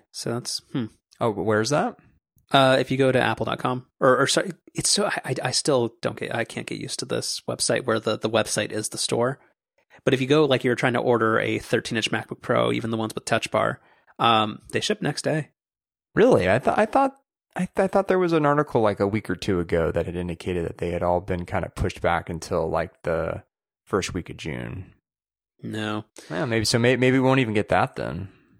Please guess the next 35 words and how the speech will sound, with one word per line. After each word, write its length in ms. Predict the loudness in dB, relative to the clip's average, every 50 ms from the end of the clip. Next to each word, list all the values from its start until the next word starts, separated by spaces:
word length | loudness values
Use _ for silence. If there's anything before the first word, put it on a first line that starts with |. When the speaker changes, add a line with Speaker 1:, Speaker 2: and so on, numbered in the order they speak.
| _ _ _ -4
Speaker 1:
Maybe 320 | 0 2 2 4 4 4 2
there's 380 | 2 2 2 2 0 0 0
a 160 | 0 0 0
run 180 | 2 2 2 4
on 120 | 2 2
the 40 | 0
silver 320 | 0 0 0 0 0 0 -2
ones. 320 | -4 -4 -6 -8 -8 -8 _ _ _ _ _ _ _ _ _ _ _ _ _ _ _ _ _ _ _ _ -8 -2
Have 120 | 0 2
you 60 | 2 4
ever 120 | 2 2
seen 180 | 0 -2 -2 -2
anybody 400 | 0 0 0 2 2 2 2 2
with, 260 | 0 -2 -4 -6 -6
with 220 | -2 -2 -2 -2
the 100 | -2 -4
latest 300 | -2 -2 -4 -4 -6 -4
generation 360 | -4 -4 -4 -4 -6 -8 -8
MacBook 260 | -8 -10 -10 -10 -12 -8
Pro, 160 | -6 -6 -6
but 120 | -4 -6
it's 100 | -6 -6
actually 280 | -6 -6 -6 -6 -6 -6
silver 280 | -4 -4 -4 -4 -4 -6
instead 240 | -6 -4 -4 -4 -4
of 80 | -6
space 260 | -6 -6 -8 -8 -8
gray? 260 | -6 -6 -6 -6 -6 -10 _ _
Speaker 2:
No. 460 | -6 -4 -2 -2 -2 -2 -2 -4 -8 -12 -14 _ _ _ _ _ _ -14
Speaker 1:
Yeah. 300 | -12 -12 -10 -10 -12 -12 _ _ _ _ _ _ _ _ _ _ _ _ _ _ _ _ _ _ _ _
Yeah. 200 | -20 -16 -14 -14 -16 -16 _ _ _ -20 -20 _ -18
It's 100 | -14 -12
like 80 | -10
a 40 | -8
unicorn. 380 | -6 -6 -6 -8 -10 -12 -14